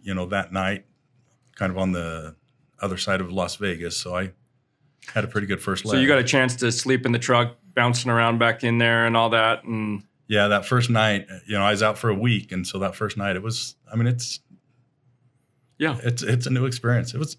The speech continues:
Speaker 1: I mean, it was fun, you know. And so
Speaker 2: Yeah.
Speaker 1: we went to Southern California, and then we went up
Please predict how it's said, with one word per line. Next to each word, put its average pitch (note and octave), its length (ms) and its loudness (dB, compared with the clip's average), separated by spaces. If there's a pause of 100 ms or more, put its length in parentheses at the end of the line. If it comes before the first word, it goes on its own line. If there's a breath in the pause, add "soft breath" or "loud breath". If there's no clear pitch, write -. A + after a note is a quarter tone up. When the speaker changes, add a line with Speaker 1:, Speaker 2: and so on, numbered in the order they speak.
(240)
Speaker 1:
I B2 40 4
mean, C#3 120 2
it E3+ 40 -2
was B2+ 120 2
fun, A2+ 360 -4 (260)
you - 80 -12
know. G#2+ 80 0
And A2 80 0
so C#3+ 60 4
Speaker 2:
Yeah. B2 60 4
Speaker 1:
we B2 60 4
went B2 140 4
to B2 60 0
Southern A2 300 2
California, G#2 440 0
and G#2 80 -2
then G#2 140 -2
we G2+ 80 -2
went G2 120 -2
up F#2+ 260 -2